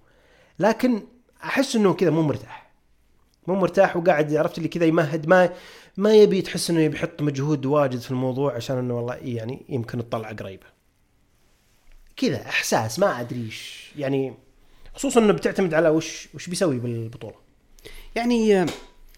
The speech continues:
Speaker 2: لما فاز مع إيطاليا ب-، باليورو، ما بدأ بداية كانت زينة.
Speaker 1: في البطولة؟
Speaker 2: إيه.
Speaker 1: لا، بالبطولة مسوي
Speaker 2: لا،
Speaker 1: كويس.
Speaker 2: قبل. هو، هو مو بهو اللي ما دخل في كأس العالم، كان معهم؟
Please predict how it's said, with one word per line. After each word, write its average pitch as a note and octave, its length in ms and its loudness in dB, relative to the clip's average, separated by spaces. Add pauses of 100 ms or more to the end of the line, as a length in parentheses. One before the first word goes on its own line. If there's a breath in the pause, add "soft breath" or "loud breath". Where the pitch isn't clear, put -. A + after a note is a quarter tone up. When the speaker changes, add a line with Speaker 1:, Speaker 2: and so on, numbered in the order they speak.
(760 soft breath)
Speaker 2:
لما F3 260 2
فاز E3+ 460 0
مع C3+ 160 -2
إيطاليا C3+ 540 0
ب-، - 40 -16 (340)
باليورو، A#2+ 420 -8 (1600)
ما F4+ 80 0
بدأ C3 240 -4
بداية A#2+ 460 -10 (1200)
كانت - 280 -20
زينة. C3 240 -20 (1300)
Speaker 1:
في - 120 -6
البطولة؟ D3+ 420 0 (140)
Speaker 2:
إيه. A#2 200 -8 (180)
Speaker 1:
لا، F#3+ 120 -10
بالبطولة A#2 360 -12
مسوي B3+ 260 -10
Speaker 2:
لا، - 100 0
Speaker 1:
كويس. F3+ 160 4
Speaker 2:
قبل. C#3 220 6 (100)
هو، C#3 200 -2
هو D#3+ 200 2
مو G3 280 0
بهو E3+ 160 0
اللي D#3+ 140 4
ما D#3+ 160 2
دخل D3+ 300 -8
في C#3 120 -10
كأس B2 240 -10
العالم، B2 360 -8
كان B2 180 -12
معهم؟ C3+ 360 -12